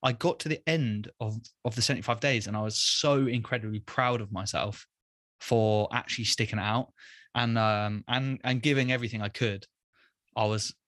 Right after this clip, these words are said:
I was, um, I was just, yeah, just really proud. I actually, like, since then have struggled not doing the challenge 'cause, 'cause it's, it was such a high. And now I'm just like, "So what's, uh, what's next?" <laughs>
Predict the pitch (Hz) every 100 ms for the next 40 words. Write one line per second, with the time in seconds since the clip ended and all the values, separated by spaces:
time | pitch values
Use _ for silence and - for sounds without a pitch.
0 | _ _ - 110 110 110 113 107 104 104
1 | 104 - - 120 120 120 - 107 95 113
2 | 104 107 101 110 107 104 110 113 - 113
3 | 110 - _ - - - _ - 107 104
4 | - _ _ _ _ _ - - 156 143
5 | - 104 120 156 - _ - 113 - -
6 | 143 117 110 107 113 - 107 104 101 -
7 | 107 101 107 - 107 - - - _ _
8 | _ 113 117 - - 123 117 135 110 107
9 | 110 135 170 123 117 107 104 107 107 98
10 | - _ _ _ _ _ _ - - -
11 | _ _ _ _ _ - 220 107 - -
12 | 120 - 135 139 139 170 196 110 - -